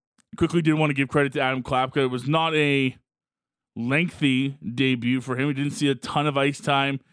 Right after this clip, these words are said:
in his first N H L game, but I thought made himself noticeable, was physical, as you would expect. Had a couple of opportunities in the game, finished the night with, uh, just six oh six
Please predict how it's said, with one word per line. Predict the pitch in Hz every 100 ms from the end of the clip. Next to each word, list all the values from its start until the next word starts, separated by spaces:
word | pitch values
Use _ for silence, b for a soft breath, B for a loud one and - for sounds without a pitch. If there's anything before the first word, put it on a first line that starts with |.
| _ _ _
in | 127
his | 131
first | - 143 135 -
N | 143
H | 139 131 143
L | 135 127 131 123 _ _ _ -
game, | 117 139 135 139
but | 143 135 127 -
I | 117
thought | - 135 127
made | 120 131
himself | 131 117 - 131 117
noticeable, | 127 143 151 147 143 139
was | 127 113
physical, | - 151 147 160 151 147 - b b b
as | - 139
you | 139
would | 143
expect. | 135 127 - 147 147 - - - _ _ _ _
Had | 127
a | 127
couple | 160 139 135
of | 131
opportunities | 135 131 127 143 139 139 131
in |
the | 135
game, | 123 131 131
finished | 117 139 139 131
the | - 131
night | 131 131 - - _ _ _ _ -
with, | 127 123 - 131
uh, | 123 120
just | 110 127 -
six | - 139 139
oh |
six | 123 - 143 - -